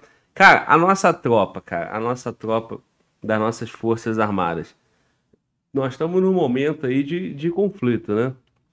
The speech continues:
Conflito lá pra, pro,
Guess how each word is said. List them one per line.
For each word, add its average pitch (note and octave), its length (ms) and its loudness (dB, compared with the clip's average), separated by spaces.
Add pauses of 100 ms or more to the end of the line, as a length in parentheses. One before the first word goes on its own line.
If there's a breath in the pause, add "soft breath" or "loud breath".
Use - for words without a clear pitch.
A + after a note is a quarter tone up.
(520)
Conflito A#2+ 500 -4
lá G#2+ 240 -2
pra, G2 440 -6 (760)
pro, F2+ 420 -8